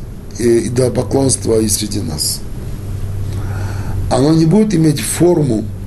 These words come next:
э, таких вот, когда поклоняются каким-то статуэткам, божествам, изображениям,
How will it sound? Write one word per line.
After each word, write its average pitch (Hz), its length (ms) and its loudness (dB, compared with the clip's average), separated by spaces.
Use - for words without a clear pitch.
э, 107 200 -2
таких 107 300 0
вот, - 160 0
когда 101 320 0
поклоняются 95 520 0
каким-то 95 300 -2
статуэткам, 113 840 0
божествам, 107 580 0
изображениям, 107 760 2